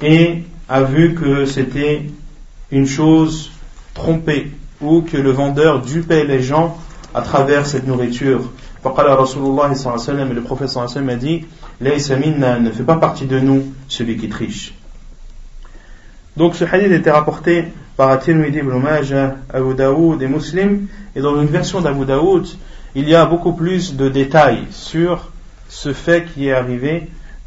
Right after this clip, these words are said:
euh, au prophète sallallahu alayhi wa sallam. Dans la version d'Abu Daoud,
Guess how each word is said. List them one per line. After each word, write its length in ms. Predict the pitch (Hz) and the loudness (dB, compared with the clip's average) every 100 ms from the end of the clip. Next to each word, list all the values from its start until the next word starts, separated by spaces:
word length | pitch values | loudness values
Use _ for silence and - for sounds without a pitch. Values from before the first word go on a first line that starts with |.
| - | -6
euh, 680 | 123 127 123 120 120 - - | -2 2 2 0 -4 -8 -4
au 100 | 139 | -4
prophète 380 | 135 139 151 147 | -2 -4 -4 -4
sallallahu 480 | 147 120 123 131 123 | -4 -4 0 2 2
alayhi 360 | 117 127 120 | 0 0 -4
wa 80 | 120 | -4
sallam. 320 | 110 123 113 | -4 -4 -4
Dans 80 | 120 | -2
la 80 | 135 | -2
version 280 | 160 165 170 | -2 -2 -2
d'Abu 200 | 139 131 | -2 0
Daoud, 420 | 127 147 190 170 | 2 4 4 2